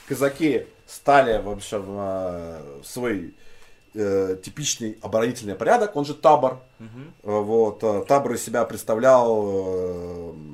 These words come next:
Speaker 1: некую
Speaker 2: Вазы на цепях.
Speaker 1: Да, некую реминисценцию на Вагенбург. Вот, э, то есть, да, это, как верно ты подметил, вазы на цепях, а,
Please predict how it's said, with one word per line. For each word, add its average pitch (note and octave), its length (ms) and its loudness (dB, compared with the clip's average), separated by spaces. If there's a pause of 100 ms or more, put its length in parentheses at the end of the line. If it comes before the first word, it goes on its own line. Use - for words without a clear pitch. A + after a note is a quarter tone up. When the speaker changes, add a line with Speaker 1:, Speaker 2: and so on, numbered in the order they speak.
(260)
Speaker 1:
некую A#2+ 260 0
Speaker 2:
Вазы A2 360 2
на C#3+ 120 -10
цепях. G2 380 -12
Speaker 1:
Да, A#2+ 300 4
некую C#3+ 340 4
реминисценцию B2 1040 0
на A#2 160 2
Вагенбург. F#2+ 560 0 (180)
Вот, E2+ 320 -12
э, E2 400 -10 (680)
то - 40 -16
есть, A2 200 -6
да, A#2 200 6
это, - 100 -10
как - 220 -4
верно A2 180 0
ты G2 100 -14
подметил, F#2+ 440 -10
вазы G2+ 200 -8
на G2 140 -8
цепях, A3+ 460 -2
а, A#2 720 2